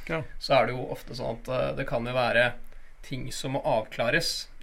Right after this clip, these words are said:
Speaker 2: ikke sant? Eh, kanskje er man uenig om verdien på bolig, eller verdien på noe som skal fordeles.
Speaker 1: Mm.
Speaker 2: Og det er jo sånne typiske ting da vi kan nøste opp i, altså, eh, bør man da innhente en takst, for eksempel?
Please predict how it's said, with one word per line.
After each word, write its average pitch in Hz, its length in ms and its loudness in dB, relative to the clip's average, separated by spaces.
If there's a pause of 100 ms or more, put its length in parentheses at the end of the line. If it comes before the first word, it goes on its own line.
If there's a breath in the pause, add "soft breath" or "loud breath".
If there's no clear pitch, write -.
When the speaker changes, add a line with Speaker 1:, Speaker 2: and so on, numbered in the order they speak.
Speaker 2:
ikke 123 160 -6
sant? 135 300 -4
Eh, 127 380 0
kanskje 131 380 0
er 117 40 4
man 120 320 -4
uenig 113 480 0
om 117 100 -2
verdien 110 680 -4
på 110 360 0 (100)
bolig, 117 400 -6
eller 117 140 -2
verdien 113 480 -4
på - 80 -4
noe 117 80 0
som 117 120 0
skal 113 140 -4
fordeles. 127 560 -4 (220 loud breath)
Speaker 1:
Mm. 117 200 -6 (160)
Speaker 2:
Og 147 60 -8
det 139 120 6
er 147 120 10
jo 143 80 -4
sånne 131 80 -4 (160)
typiske 120 300 -6
ting 113 320 -6
da 113 220 2 (500)
vi 110 200 -8
kan 113 360 -2
nøste - 300 -6
opp - 200 -4
i, 143 60 6
altså, 123 440 4 (300)
eh, 123 300 -2 (460)
bør 117 160 -2
man 113 140 -2
da 113 120 -2
innhente 113 480 -6
en 113 120 -8
takst, - 520 -8
for 147 120 0
eksempel? 143 520 -2